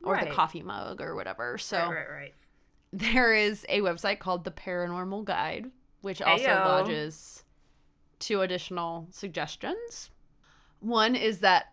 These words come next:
Speaker 1: it was a giant squid attack.
Speaker 2: Oh, yeah. I hadn't thought about that, but yeah, sure. Okay.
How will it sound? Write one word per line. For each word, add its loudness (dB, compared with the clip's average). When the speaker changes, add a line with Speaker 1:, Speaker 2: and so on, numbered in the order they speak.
Speaker 1:
it 2
was 0
a -6
giant -2
squid -6
attack. -10
Speaker 2:
Oh, 6
yeah. 4
I -10
hadn't 0
thought 0
about 0
that, 0
but -14
yeah, -2
sure. -10
Okay. -2